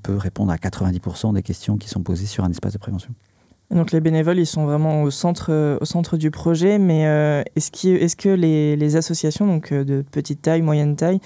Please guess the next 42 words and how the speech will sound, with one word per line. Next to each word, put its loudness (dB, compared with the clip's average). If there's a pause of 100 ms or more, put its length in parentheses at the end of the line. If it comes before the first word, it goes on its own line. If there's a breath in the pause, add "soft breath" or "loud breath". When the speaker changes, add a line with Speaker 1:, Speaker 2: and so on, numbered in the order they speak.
(440 loud breath)
Speaker 2:
et 6
les 4
événements, 4
euh, 2
ont 2
les 4
ressources 0
nécessaires 2
en, 2
en 2
bénévoles 2
pour -4
mettre -2
en 0
place -2
ce, -2 (160)
ce -8
type -4
de, 0
de -2
stand ? -2 (580 loud breath)
Speaker 1:
En 2
tout -2
cas, 4
je 2
pense -2
que -6
beaucoup 2
ont, 4
ont 2
les, 2
ont, -2
ont 0
les 4
bénévoles 4
avec 2
eux. 6 (320 loud breath)
C'est 2
vrai 0
que 0
pour, -2
euh, -2